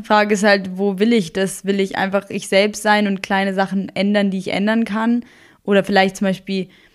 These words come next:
was halt mir einfach be-, manche müssen ja auch zum Beispiel ihre Nase operieren, weil so sie bei der Stellung keine Luft kriegen. Sowas ist dann auch eine O P, aber das finde ich dann, <laughs> also,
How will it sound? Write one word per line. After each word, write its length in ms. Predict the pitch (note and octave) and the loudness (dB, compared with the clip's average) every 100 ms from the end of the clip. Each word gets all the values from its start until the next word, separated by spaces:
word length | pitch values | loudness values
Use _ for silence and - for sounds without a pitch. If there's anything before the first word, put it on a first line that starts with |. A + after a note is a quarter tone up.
| _ _ _ _ _ | _ _ _ _ _
was 260 | - G#3 G3 | -2 0 2
halt 200 | G3 F#3 | 2 4
mir 160 | G3 F#3 | 2 2
einfach 200 | F#3 E3+ | 0 0
be-, 200 | G3 G3+ | 0 4
manche 300 | G3+ G3 G#3 | 2 2 2
müssen 240 | G3+ G3 | 0 0
ja 120 | G3+ | -2
auch 120 | F3 F#3 | -2 -2
zum 120 | G3+ | -4
Beispiel 320 | F#3+ - F3+ F3 | -4 -8 -8 -4
ihre 140 | F#3 | -2
Nase 420 | F#3+ F3+ G3 F#3+ F3+ | 2 2 2 0 -4
operieren, 400 | F#3 F#3+ G3 G3 | -4 -2 0 0
weil 200 | F#3 F#3 | 0 -2
so 260 | - F#3+ | -2 -2
sie 200 | F#3 F#3+ | -2 -4
bei 160 | F#3 F#3 | 0 0
der 260 | F3+ F#3 | 2 0
Stellung 400 | F#3 - F#3+ F#3 | 0 -2 -2 0
keine 240 | F#3 F#3+ F#3 | -2 -2 0
Luft 360 | F3+ G#3 - | 0 -2 -4
kriegen. 340 | - A#3 A3+ G#3+ | -6 -2 0 2
Sowas 300 | F#3+ F#3+ B3 | 2 2 2
ist 100 | A#3 | -2
dann 140 | F#3 | 0
auch 180 | - G3+ | 2 2
eine 140 | G#3+ F3+ | 2 -2
O 40 | |
P, 260 | F3+ G3 F#3 | -2 0 2
aber 300 | F#3+ F3 - - - - | 2 0 -8 -14 -20 -12
das 180 | - - | -10 -4
finde 140 | G3+ | -2
ich 80 | F#3+ | 0
dann, 220 | G#3 G#3+ | 2 4
<laughs> 40 | A3 | 2
also, 200 | F#3 | 0